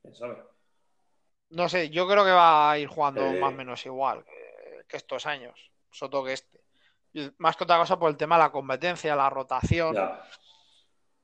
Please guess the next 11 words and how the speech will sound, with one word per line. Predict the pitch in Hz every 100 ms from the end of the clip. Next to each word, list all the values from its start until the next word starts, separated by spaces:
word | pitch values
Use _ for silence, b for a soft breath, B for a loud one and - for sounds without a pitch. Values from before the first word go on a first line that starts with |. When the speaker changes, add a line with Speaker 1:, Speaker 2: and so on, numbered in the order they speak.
| _ -
Speaker 2:
Aparte, | 151 180 180
Zidane | 156 170 190
es |
muy | 185 175
cabezón | 175 170 170
con | 165
el | 156
tema | 156 151
de |
la | 135
rotación. | 131 123 113 - 202 175